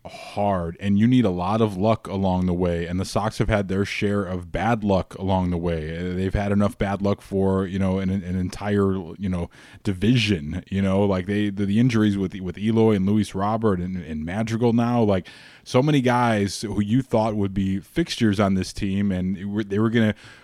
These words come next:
we were skeptical, like, even with all those guys, we had the conversations before the year, like, "Oh, is this team as good as the Twins?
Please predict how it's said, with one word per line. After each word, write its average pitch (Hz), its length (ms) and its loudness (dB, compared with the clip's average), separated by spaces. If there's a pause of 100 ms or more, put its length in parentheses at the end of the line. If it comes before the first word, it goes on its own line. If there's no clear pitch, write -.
we 151 140 4
were 151 340 8
skeptical, 131 680 2
like, 110 200 4
even 147 300 4
with 151 180 6
all 110 180 6
those 98 240 2
guys, 92 360 2
we 107 100 2
had 107 100 0
the 107 60 -2
conversations 104 720 0
before 104 320 2
the 95 100 0
year, 104 260 4
like, 90 220 0
"Oh, 104 240 0
is 92 140 -2
this 107 100 -2
team 117 240 2
as 101 120 0
good 110 180 2
as 104 100 0
the 104 80 -4
Twins? 104 600 0